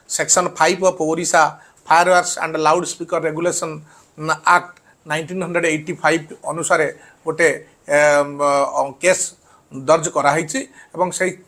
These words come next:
କେସ୍, ଅ, କୁ ନେଇ ଆମେ ତାଙ୍କୁ ଫରୱାର୍ଡ କରିବୁ। ଏବଂ ଏଇ କେସ୍ର କରିବା, ଏଇ ଆପଣମାନଙ୍କ ଚ୍ୟାନେଲ ମାଧ୍ୟମରେ ମୁଁ କହିବି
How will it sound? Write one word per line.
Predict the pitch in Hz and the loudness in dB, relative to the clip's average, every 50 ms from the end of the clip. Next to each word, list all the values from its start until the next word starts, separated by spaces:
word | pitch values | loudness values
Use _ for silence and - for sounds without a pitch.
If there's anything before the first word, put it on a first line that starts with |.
| _ _ _ _ _ | _ _ _ _ _
କେସ୍, | 185 196 196 196 - 185 | 0 0 2 0 0 -2
ଅ, | 180 151 151 156 151 151 147 147 147 151 | 0 2 4 4 4 4 2 0 -4 -6
କୁ | - 170 170 170 160 151 147 143 147 | -6 -4 -4 -4 -4 -4 -6 -6 -6
ନେଇ | 151 151 156 175 196 226 - - - - - _ - | -4 0 0 2 2 0 -2 -6 -12 -20 -18 _ -4
ଆମେ | 156 160 175 175 160 147 - - _ _ _ _ _ | -4 -2 -2 -2 -4 -4 -6 -12 _ _ _ _ _
ତାଙ୍କୁ | - 151 147 - 180 160 139 139 - - | -4 -4 -2 -2 -2 -4 -4 -4 -8 -10
ଫରୱାର୍ଡ | _ - 151 151 190 202 196 | _ -4 0 2 4 4 4
କରିବୁ। | 196 202 202 226 165 180 - - - - - _ _ | 2 2 0 0 0 -2 -4 -6 -12 -20 -20 _ _
ଏବଂ | 190 202 220 220 214 190 175 - _ _ _ _ _ _ _ _ _ _ _ _ _ _ _ _ _ _ _ - | 0 2 2 2 0 -2 -6 -12 _ _ _ _ _ _ _ _ _ _ _ _ _ _ _ _ _ _ _ 2
ଏଇ | - 202 254 262 269 254 - - - _ _ - | 2 4 4 4 2 0 -2 -6 -12 _ _ -2
କେସ୍ର | 202 202 214 208 208 - - 214 196 208 208 202 208 190 | 0 2 2 2 0 -2 -2 0 2 2 2 2 2 2
କରିବା, | 175 185 202 202 208 196 | 2 2 2 2 2 2
ଏଇ | 180 180 180 202 202 185 | 2 2 2 2 2 2
ଆପଣମାନଙ୍କ | - 170 170 196 190 196 196 190 - 175 190 | 2 2 2 2 2 2 0 -2 -2 -2 -4
ଚ୍ୟାନେଲ | 185 - 175 165 175 190 196 196 | -2 0 0 0 2 2 0 0
ମାଧ୍ୟମରେ | 185 175 165 160 147 185 180 190 185 | 0 -2 -2 -2 -4 -6 -6 -4 -6
ମୁଁ | 185 180 180 170 175 - - - | -6 -6 -8 -8 -10 -12 -8 -2
କହିବି | - 160 185 233 214 202 165 | 0 2 2 2 2 0 -2